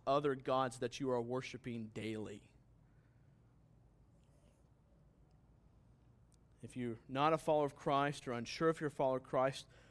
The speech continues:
understand that you are and were created to worship. You will worship something. It's a matter of whether you're worshiping the right thing. So,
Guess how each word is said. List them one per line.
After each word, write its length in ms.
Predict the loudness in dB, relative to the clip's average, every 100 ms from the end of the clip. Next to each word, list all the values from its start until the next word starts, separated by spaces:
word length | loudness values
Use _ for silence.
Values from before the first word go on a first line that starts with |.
| -10 -2
understand 600 | 0 0 0 2 2 0
that 180 | -4 -10
you 340 | -4 -4 -4 -6 -14 -20 -16 2
are 280 | 4 4 0 -16 -20 -20 -20 -20 -10
and 160 | -6 2
were 180 | 4
created 540 | 4 0 2 4 2 0
to 100 | -2
worship. 440 | 0 0 0 -4
You 80 | 0
will 160 | 2 4
worship 420 | 2 0 -4 -8
something. 680 | -10 -2 -2 -2 -8 -12 -10
It's 140 | -10 -6
a 60 |
matter 300 | 0 2 4
of 80 | 2
whether 180 | 2 0
you're 160 | 2 2
worshiping 640 | 0 -2 -4 -6 -6 -6 -10 -18 -6
the 80 | 0
right 340 | 2 2 0
thing. 380 | -8 -10 -12 -12 -20 -20 -20 -20 -20 -20 -20 -20 _ _ _ _ -20 _ -20 -20 -20 -20 -20 -20 _ _ -20 -20 -20 -20 -20 -20 -20 -20 -20 -20 -20 -16
So, 560 | 0 4 4 4 0